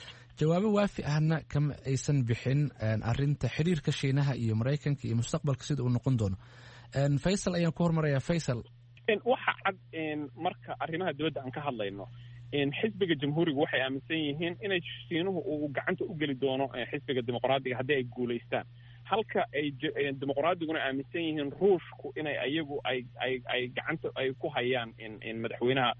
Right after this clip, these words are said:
Speaker 2: ah, haatan talada haya. Marka waxa la isku riixriixaya Shiinaha keliya ma ahayna. Kamala Harris weerarkeeda waxaa ka mid ahaa in uusan waxba ka diidi karin macnaha oo, oo, uu gacanta u gelayo madaxweynuhu in dalka Ruushka. Halka Chinaha oo ayagu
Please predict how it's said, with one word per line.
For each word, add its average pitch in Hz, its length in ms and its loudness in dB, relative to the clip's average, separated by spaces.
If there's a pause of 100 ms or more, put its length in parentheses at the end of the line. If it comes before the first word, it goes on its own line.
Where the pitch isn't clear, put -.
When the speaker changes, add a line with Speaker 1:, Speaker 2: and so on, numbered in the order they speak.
(380)
Speaker 2:
ah, 127 140 2
haatan 139 340 0
talada 143 320 2
haya. 104 200 -4 (320)
Marka 220 240 -2
waxa 214 240 2
la 170 140 -2
isku - 300 -14
riixriixaya 160 720 -4
Shiinaha 151 320 -2
keliya 147 300 -2
ma 147 180 0
ahayna. 127 240 -4
Kamala 151 340 -4
Harris 165 200 0
weerarkeeda 147 460 0
waxaa 131 220 -2
ka 185 80 0
mid 160 120 0
ahaa 139 260 4 (420)
in 202 120 -2
uusan 196 260 0
waxba 196 200 0
ka 202 100 -4
diidi 175 280 -4
karin 160 220 0
macnaha 143 400 0
oo, 135 200 -2
oo, 135 280 0
uu 143 120 -4
gacanta 160 300 0
u 185 60 -4
gelayo 143 440 2
madaxweynuhu 135 640 -4
in 113 240 -10
dalka 147 220 2
Ruushka. 139 300 -4
Halka 190 280 0 (420)
Chinaha 180 480 0
oo 139 180 -2
ayagu 170 360 -2